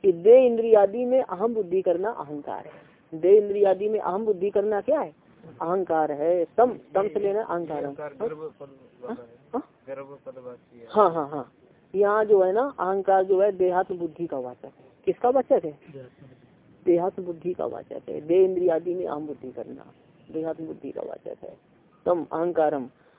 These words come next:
Speaker 1: बलम करते सामर्थ्यम, बलम का अर्थ क्या अर्थ है? और कैसा सा-, बल को छोड़ना?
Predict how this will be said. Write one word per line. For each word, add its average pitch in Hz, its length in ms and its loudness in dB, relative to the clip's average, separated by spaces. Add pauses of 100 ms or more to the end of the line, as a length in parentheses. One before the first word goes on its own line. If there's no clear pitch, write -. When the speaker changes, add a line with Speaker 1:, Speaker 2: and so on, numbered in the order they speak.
(140)
Speaker 1:
बलम 247 340 4
करते 240 300 8
सामर्थ्यम, 196 720 -2
बलम 202 240 4
का 226 60 6
अर्थ 214 260 -2 (120)
क्या 262 120 4
अर्थ 247 140 0
है? 139 120 -8 (680)
और 170 160 4
कैसा 220 300 4
सा-, 208 220 0
बल 240 240 8
को 269 160 6
छोड़ना? 214 480 4